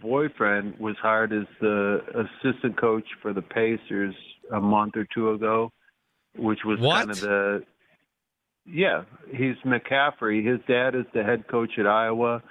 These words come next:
Speaker 1: and his brother plays at Iowa. He played at Iowa, and they're gonna get married. And they, and the Pacers, who are owned by Herb Simon,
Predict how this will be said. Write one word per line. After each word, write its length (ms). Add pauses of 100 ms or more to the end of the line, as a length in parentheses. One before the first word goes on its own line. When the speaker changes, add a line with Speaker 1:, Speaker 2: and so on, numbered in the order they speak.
(400)
Speaker 1:
and 260
his 160
brother 340
plays 260
at 60
Iowa. 360
He 180
played 260
at 120
Iowa, 380 (360)
and 240
they're 160
gonna 220
get 180
married. 480 (420)
And 360
they, 280 (120)
and 240
the 80 (120)
Pacers, 580 (280)
who 180
are 120
owned 280
by 160
Herb 260 (140)
Simon, 520